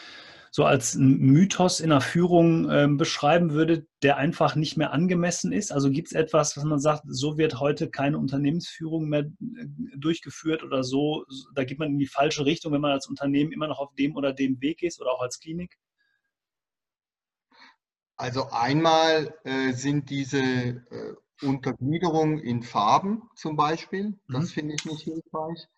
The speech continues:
Speaker 1: Mhm.
Speaker 2: Äh, dann natürlich, wenn du jetzt anstrebst auf Hierarchie,
Speaker 1: Mhm.
Speaker 2: äh, ich glaube, beides ist da, Hierarchie und dieses Agile, also dieses Selbstverantwortliche.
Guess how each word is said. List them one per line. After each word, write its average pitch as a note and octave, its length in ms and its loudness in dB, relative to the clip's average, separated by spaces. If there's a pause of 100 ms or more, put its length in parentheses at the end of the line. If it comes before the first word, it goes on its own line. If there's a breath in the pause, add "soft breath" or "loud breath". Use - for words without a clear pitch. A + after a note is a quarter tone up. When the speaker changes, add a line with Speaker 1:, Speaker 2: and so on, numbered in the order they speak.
(120)
Speaker 1:
Mhm. C3+ 240 -4 (140)
Speaker 2:
Äh, B2+ 220 -8
dann B2+ 220 4
natürlich, E3 400 0
wenn C#3+ 160 0
du C#3+ 80 2
jetzt C#3+ 140 -2
anstrebst C#3+ 760 -2
auf B2+ 200 -4
Hierarchie, C3 800 -4 (180)
Speaker 1:
Mhm. C3+ 300 -4
Speaker 2:
äh, B2 120 0 (120)
ich - 120 -18
glaube, C3+ 320 4
beides C3+ 480 0
ist - 200 -12
da, G#2+ 200 -4
Hierarchie C3 720 -4
und D3+ 320 -4
dieses D#3 300 -8
Agile, G#2 600 -6 (560)
also A2+ 240 -6
dieses B2 400 -4
Selbstverantwortliche. B2+ 1400 -4